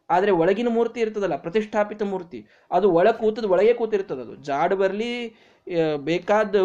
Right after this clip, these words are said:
ಹುಳ ಕ್ರಿಮಿ ಕೀಟ ಅಡ್ಡಾಡ್ಲಿ, ಪಾಪ ಅಲ್ಲೇ ಕೂತಿರ್ಬೇಕು ಅದು ಮೂರ್ತಿ. ಹಾಗೆ ಪ್ರತಿಷ್ಠಿತ ಅಂದ್ರೆ ಅಲ್ಲೇ ಇರೋದು. "ಸತ್ಯಂ ಪ್ರತಿಷ್ಠಿತಂ",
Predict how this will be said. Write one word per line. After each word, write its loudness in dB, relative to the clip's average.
ಹುಳ 2
ಕ್ರಿಮಿ -2
ಕೀಟ -6
ಅಡ್ಡಾಡ್ಲಿ, -2
ಪಾಪ -4
ಅಲ್ಲೇ 0
ಕೂತಿರ್ಬೇಕು -6
ಅದು -12
ಮೂರ್ತಿ. -12
ಹಾಗೆ -2
ಪ್ರತಿಷ್ಠಿತ -2
ಅಂದ್ರೆ 0
ಅಲ್ಲೇ 4
ಇರೋದು. 0
"ಸತ್ಯಂ 0
ಪ್ರತಿಷ್ಠಿತಂ", -4